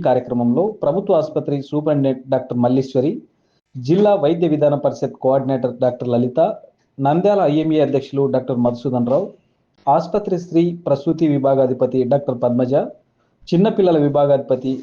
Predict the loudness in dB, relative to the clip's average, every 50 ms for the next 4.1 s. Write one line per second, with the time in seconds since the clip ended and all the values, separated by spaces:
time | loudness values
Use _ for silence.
0 | -4 -2 -2 0 0 0 2 2 2 4 2 0 0 0 -2 -2 -2 0 -2 -4
1 | -4 -4 -12 _ -6 -2 0 2 2 2 2 2 2 2 4 4 2 2 0 -2
2 | -2 -2 0 0 0 0 0 -2 -4 -4 -4 -4 -4 -4 -4 -4 -2 -2 0 0
3 | 0 -2 -2 -2 0 0 0 2 2 2 2 2 0 -2 0 0 0 2 2 0
4 | 0 -2